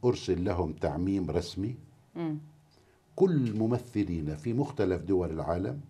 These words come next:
Speaker 1: يفترض ال-، خلال الأيام القادمة، الموعد خلال أسبوعين،
Speaker 2: مم.
Speaker 1: يفترض أنهم يجروا اتصالات مع الدول المعتمدين لديها <clears throat> بشأن سؤال واضح:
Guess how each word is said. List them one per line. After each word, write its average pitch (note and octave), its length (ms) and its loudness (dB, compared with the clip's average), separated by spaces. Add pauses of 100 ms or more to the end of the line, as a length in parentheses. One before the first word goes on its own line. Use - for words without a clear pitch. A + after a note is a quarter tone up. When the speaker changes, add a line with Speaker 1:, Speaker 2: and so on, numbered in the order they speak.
(640)
Speaker 1:
يفترض G#2 640 0
ال-، F#2 140 0 (360)
خلال G#2 420 0
الأيام F#2 480 2
القادمة، G2+ 680 0
الموعد F2+ 440 0
خلال F#2 400 0
أسبوعين، D#2+ 600 -2 (500)
Speaker 2:
مم. E3+ 240 -10 (540)
Speaker 1:
يفترض A#2 560 4
أنهم A2 320 2
يجروا F2 400 0
اتصالات F#2 760 -2
مع G2 140 -4
الدول G#2+ 360 2
المعتمدين F#2+ 760 0
لديها F2 580 -4 (840)
<clears throat> - 680 0
بشأن B2+ 400 0
سؤال G#2+ 480 -2
واضح: - 440 -6